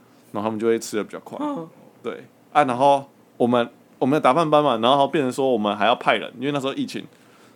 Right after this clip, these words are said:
Speaker 1: 我们长官还要求说我们要派人在那个什么盛汤的啦，还是什么盛水果的那边，就至少要站
Speaker 2: 要顾着这样子。
Speaker 1: 一两个，要一两个人，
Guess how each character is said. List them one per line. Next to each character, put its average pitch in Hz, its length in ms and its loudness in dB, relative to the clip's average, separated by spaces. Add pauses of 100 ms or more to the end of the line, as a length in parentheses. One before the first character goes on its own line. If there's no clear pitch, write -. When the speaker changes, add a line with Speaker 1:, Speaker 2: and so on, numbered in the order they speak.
(460)
Speaker 1:
我 - 100 -10
们 117 380 -2
长 107 200 -2
官 117 160 2
还 104 100 -2
要 104 180 0
求 101 200 -8
说 104 140 -6
我 101 100 -2
们 92 220 -10
要 104 100 -2
派 107 200 -4
人 - 260 -10
在 107 200 -4
那 101 100 -8
个 87 260 -10
什 - 80 -18
么 65 260 -14 (220)
盛 101 240 -6
汤 104 320 -4
的 98 140 -6
啦， 90 160 -10
还 101 80 -14
是 90 120 -12
什 104 140 -14
么 92 140 -16
盛 98 200 -10
水 98 200 -8
果 95 160 -12
的 80 100 -14
那 98 120 -10
边， 95 200 -12 (640)
就 - 80 -18
至 101 140 -18
少 98 200 -8
要 107 80 -6
站 104 220 -4 (180)
Speaker 2:
要 208 120 0
顾 233 160 -2
着 220 100 4
这 180 220 2
样 180 100 0
子。 156 80 2
Speaker 1:
一 - 0 -
两 - 0 -
个， - 0 -
要 165 100 -2
一 143 40 0
两 107 160 0
个 95 120 -8
人， 85 140 -10